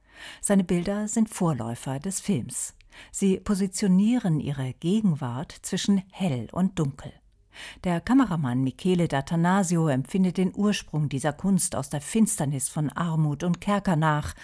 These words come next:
Er zeigt das dunkle, dreckige Rom fest im Griff der katholischen Kirche mit ihrem purpurnen Prunk.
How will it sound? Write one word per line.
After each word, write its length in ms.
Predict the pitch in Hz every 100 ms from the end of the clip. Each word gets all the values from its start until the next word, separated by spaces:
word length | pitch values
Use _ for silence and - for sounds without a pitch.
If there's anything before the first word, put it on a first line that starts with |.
| - - - -
Er 100 | 170
zeigt 220 | 208 208
das 240 | 202 -
dunkle, 560 | 220 220 220 151 127 127
dreckige 520 | - 156 - - 143 139
Rom 480 | 139 151 160 156
fest 460 | 139 - 208 - -
im 140 | 143
Griff 320 | 139 165 190 -
der 120 | 143
katholischen 680 | 156 - 170 151 151 185
Kirche 400 | - 220 190 -
mit 180 | 135 120
ihrem 260 | 123 135 127
purpurnen 760 | - 185 - 139 131 143 180
Prunk. 460 | - 156 120 -